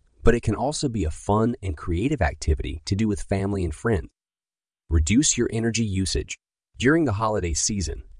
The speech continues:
energy usage tends to increase as we light up our homes and use appliances more frequently. To reduce your energy usage and make your home more eco-friendly, consider the following.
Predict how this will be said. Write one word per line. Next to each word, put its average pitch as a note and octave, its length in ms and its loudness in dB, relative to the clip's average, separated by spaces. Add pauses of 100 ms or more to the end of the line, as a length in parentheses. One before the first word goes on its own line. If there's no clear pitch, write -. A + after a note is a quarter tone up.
energy D3+ 320 4
usage A2+ 500 -2
tends G#2 280 4
to - 140 -8
increase - 640 -6
as F2+ 180 -4
we F2+ 80 -4
light E2+ 280 -2
up A#2+ 100 -4
our F#2+ 140 2
homes F#2 400 0
and D#2+ 120 -2
use G2 280 -2
appliances G#2 640 -2
more E2 160 -2
frequently. - 640 -4 (420)
To - 140 6
reduce C#3+ 360 6
your A2+ 140 -2
energy G#2 320 0
usage A2 560 -2 (160)
and G2+ 160 0
make C3 200 0
your A2 100 -4
home A2+ 260 0
more F#2 340 4
eco-friendly, - 800 2 (380)
consider D3+ 380 4
the A#2+ 100 -2
following. E2+ 500 4